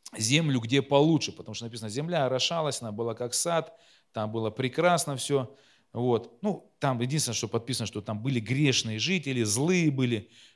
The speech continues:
Ну, он как бы ничего страшного. И он раскинул шатры возле их жилищ. И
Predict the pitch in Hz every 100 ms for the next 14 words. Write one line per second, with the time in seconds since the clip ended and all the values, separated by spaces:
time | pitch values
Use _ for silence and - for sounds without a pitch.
0 | _ - 233 196 156 135 165 170 170 -
1 | 135 110 90 73 _ _ _ - - _
2 | 170 175 156 - _ - 202 202 165 -
3 | 180 151 127 156 139 175 196 135 139 175
4 | 175 139 151 135 - 131 131 117 123 123
5 | 110 - - _ _ _ _ _ _ _
6 | - - _ _ - 151 165